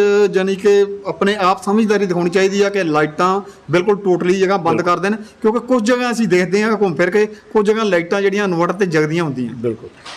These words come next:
Speaker 2: ਇਹ ਵੀ ਰਾਤੀ ਵੀ
Speaker 1: ਕਿਉਂਕਿ,
Speaker 2: ਸਾਨੂੰ
Speaker 1: ਕਿਉਂਕਿ ਉਹ ਟਾਰਗੇਟ ਜਿਹੜਾ ਉਸ ਜਗ੍ਹਾ ਨੂੰ ਕਰ
Speaker 2: ਲਾਈਟ
Speaker 1: ਰਿਹਾ,
Speaker 2: ਤੇ
Speaker 1: ਜਿੱਥੇ ਲਾਈਟ
Speaker 2: ਲਾਈਟ
Speaker 1: ਆ।
Speaker 2: ਤੇ। ਬਿਲਕੁਲ ਸਹੀ ਗੱਲ ਹੈ। ਇਹ ਜੰਗ ਦੇ ਵਿੱਚ ਜਿਹੜਾ ਮਾਹੌਲ ਬਣਦਾ ਹੁੰਦਾ, ਉਹ ਲਾਈਟ ਹੀ ਟਾਰਗੇਟ ਕੀਤੀ ਜਾਂਦੀ ਹੈ, ਕਿਉਂਕਿ ਉਹਨਾਂ ਨੂੰ ਲਾਈਟ ਨਾਲ ਮਤਲਬ ਨਹੀਂ, ਉਹਨਾਂ ਨੂੰ ਤਾਂ ਨਿਸ਼ਾਨੀ ਚਾਹੀਦੀ ਹੈ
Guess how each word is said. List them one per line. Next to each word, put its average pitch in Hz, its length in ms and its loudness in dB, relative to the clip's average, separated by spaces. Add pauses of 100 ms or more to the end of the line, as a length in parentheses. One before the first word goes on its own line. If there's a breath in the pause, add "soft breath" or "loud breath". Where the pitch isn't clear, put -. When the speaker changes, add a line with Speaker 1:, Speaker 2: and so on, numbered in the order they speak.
(140)
Speaker 2:
ਇਹ 165 100 0
ਵੀ 190 100 2
ਰਾਤੀ 170 240 0
ਵੀ - 40 0
Speaker 1:
ਕਿਉਂਕਿ, 247 300 2
Speaker 2:
ਸਾਨੂੰ 202 140 -6
Speaker 1:
ਕਿਉਂਕਿ 233 280 0
ਉਹ 247 280 0
ਟਾਰਗੇਟ 196 480 0
ਜਿਹੜਾ 185 260 2
ਉਸ 196 320 -2
ਜਗ੍ਹਾ 208 200 0
ਨੂੰ - 80 0
ਕਰ 123 60 2
Speaker 2:
ਲਾਈਟ 127 120 2
Speaker 1:
ਰਿਹਾ, 175 180 2
Speaker 2:
ਤੇ 240 120 -8 (160)
Speaker 1:
ਜਿੱਥੇ 196 220 2
ਲਾਈਟ 170 360 2
Speaker 2:
ਲਾਈਟ 147 100 0
Speaker 1:
ਆ। 120 40 -4
Speaker 2:
ਤੇ। 98 60 -10 (100)
ਬਿਲਕੁਲ 156 260 0
ਸਹੀ 170 180 0
ਗੱਲ 165 160 2
ਹੈ। 165 60 -4 (420 loud breath)
ਇਹ 165 60 2
ਜੰਗ 147 260 0
ਦੇ 185 140 4
ਵਿੱਚ 185 220 0
ਜਿਹੜਾ 180 180 2
ਮਾਹੌਲ 151 320 2
ਬਣਦਾ 151 260 0
ਹੁੰਦਾ, 170 180 2
ਉਹ 190 80 2
ਲਾਈਟ 156 320 0
ਹੀ 175 180 0
ਟਾਰਗੇਟ 139 360 0
ਕੀਤੀ 131 260 -4
ਜਾਂਦੀ 123 320 0
ਹੈ, 175 60 -2 (320 loud breath)
ਕਿਉਂਕਿ 180 200 0
ਉਹਨਾਂ 220 180 2
ਨੂੰ 226 120 0
ਲਾਈਟ 185 220 0
ਨਾਲ 208 140 0
ਮਤਲਬ 190 320 0
ਨਹੀਂ, 220 100 0
ਉਹਨਾਂ 226 120 2
ਨੂੰ 226 40 -2
ਤਾਂ 233 80 0
ਨਿਸ਼ਾਨੀ 196 360 0
ਚਾਹੀਦੀ 175 360 0
ਹੈ 104 60 -8